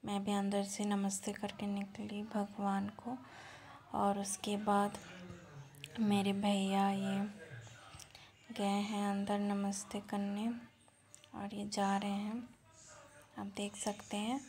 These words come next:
और ये अंदर नमस्ते किए भगवान जी को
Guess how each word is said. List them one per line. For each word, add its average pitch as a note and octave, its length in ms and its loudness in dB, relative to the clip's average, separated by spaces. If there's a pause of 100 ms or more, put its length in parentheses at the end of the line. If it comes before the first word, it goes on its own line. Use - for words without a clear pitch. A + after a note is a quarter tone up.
(1040)
और G#3+ 220 4
ये G#3 460 2 (280)
अंदर G#3 560 2 (180)
नमस्ते G3 580 0 (100)
किए G#3 280 -4
भगवान G3 760 0
जी G3+ 180 -2 (120)
को A3+ 220 -2